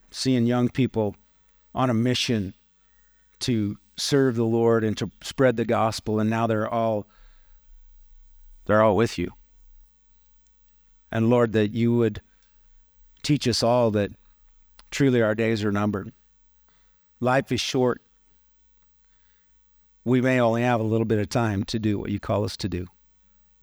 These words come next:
So, Lord, help us to do it with all of our might. Fan that flame of your Holy Spirit and your love in our hearts.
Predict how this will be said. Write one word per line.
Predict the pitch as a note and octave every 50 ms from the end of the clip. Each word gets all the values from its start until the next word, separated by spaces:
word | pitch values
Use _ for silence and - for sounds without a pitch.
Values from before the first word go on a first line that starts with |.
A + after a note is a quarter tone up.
| _ _ _ _ _ _ _ _ _ _ _ _ _ _ _ _ _ _ _ _ _ _ _
So, | - - B2+
Lord, | A2 G#2+ A2+ G#2+ F#2
help | A#2 A2 -
us | A2 G2 -
to | - G2+
do | F#2+ G#2 G2
it | - -
with | G#2 -
all | G#2 F#2 F#2 F#2+
of | F2+
our | E2+ F2
might. | F#2+ F#2+ F#2 F2+ F2 - - _ _ _ _ _ _ _ _ _ _ _ _ _ _ _ _ _ _ _ _
Fan | - - D3+ C3+ B2 B2 B2
that | A2+ A2+ - -
flame | - - B2+ A#2 A2+ A2+ G#2+ G#2 G2+ G2+
of | G2 F#2+
your | G#2+ G#2 F2+
Holy | - B2+ C#3 - - -
Spirit | - - - - - C3+ B2 A2 G#2+ - _ _ _ _ _ _ _ _ _ _ _ _ _ _ _ _ -
and | C3 B2+
your | A#2+ A#2+ G#2+
love | A2 A2 A2 G#2
in | G#2+ G#2+
our | G#2 G#2 F#2
hearts. | - G#2+ G#2 G2 - - - - -